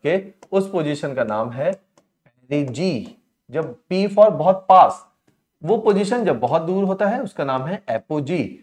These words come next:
जब फुल मून आ गया, मीन्स मून पहले ही, फुल मून पूरा चांद दिखाई दे रहा है और पोजीशन ओवरलैप कर गई, उस दिन मून सबसे करीब भी है धरती के। अगर ऐसा हो जाए जब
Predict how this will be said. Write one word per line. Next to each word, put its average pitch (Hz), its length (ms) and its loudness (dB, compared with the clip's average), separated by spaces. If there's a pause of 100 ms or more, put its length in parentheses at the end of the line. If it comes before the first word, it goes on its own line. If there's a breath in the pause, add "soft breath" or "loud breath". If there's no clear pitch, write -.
(460)
जब 226 320 6 (200)
फुल 254 300 2
मून 240 320 4
आ 196 120 8
गया, 165 300 6 (360)
मीन्स 196 360 0
मून 160 320 -2
पहले 143 380 0
ही, 208 420 -2 (180 loud breath)
फुल 208 180 6
मून 202 200 2
पूरा 196 320 4
चांद 196 300 0
दिखाई 185 280 2
दे 190 100 6
रहा 160 100 6
है - 160 -2 (440)
और 214 320 6
पोजीशन 190 420 4
ओवरलैप 175 680 4
कर 151 100 0
गई, 180 200 2
उस 180 240 0
दिन 196 300 0
मून 170 240 -2
सबसे 123 300 -8
करीब 110 420 -4
भी 156 120 0
है 160 160 -4
धरती 151 300 -6
के। 156 220 -6 (360)
अगर 214 300 4
ऐसा 220 220 4
हो 180 160 4
जाए 156 200 4
जब 156 220 2